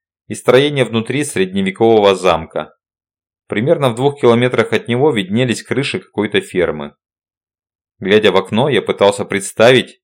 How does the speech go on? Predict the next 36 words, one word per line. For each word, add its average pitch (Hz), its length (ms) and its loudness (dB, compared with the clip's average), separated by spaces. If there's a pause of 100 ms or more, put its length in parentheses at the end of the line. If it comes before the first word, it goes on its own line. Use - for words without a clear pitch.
(280)
какой 151 320 -2
город 135 240 4
здесь 101 240 -4
был 123 300 2
полторы 104 380 2
тысячи 104 380 -8
лет 92 240 -2
назад. 90 400 -2 (960)
Может, 147 280 -4
во 127 100 4
времена 117 420 4
римского 107 480 -2
владычества. 92 880 -4 (600)
Или 120 180 0
они 107 180 2
тогда 101 280 2
уже 98 180 2
ушли 98 260 -2
отсюда? 80 520 -8 (500)
В 107 80 -12
любом 160 260 0
случае, 131 440 -4
на 104 160 0
этих 135 240 -4
холмах 127 480 2
лежала 101 400 0
печать 104 480 -4
времени. 82 600 -6 (600)
Правда, 117 360 4
остатков 117 520 0
разрушенного 107 560 0
замка 113 380 0
я 104 60 2
нигде 104 260 -2
не 107 100 0
заметил, 107 680 -2